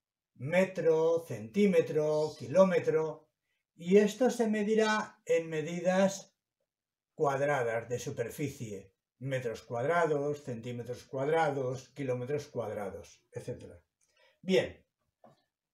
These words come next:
vamos a empezar por la circunferencia. Hemos dicho que la circunferencia es una línea,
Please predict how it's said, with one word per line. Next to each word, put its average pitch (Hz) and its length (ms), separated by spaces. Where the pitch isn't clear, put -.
vamos 196 420
a 220 40
empezar 208 440
por 185 140
la 156 100
circunferencia. 120 1080
Hemos 156 300
dicho 208 460
que 190 80
la 156 100
circunferencia 156 1120
es 190 200
una 160 240
línea, 110 680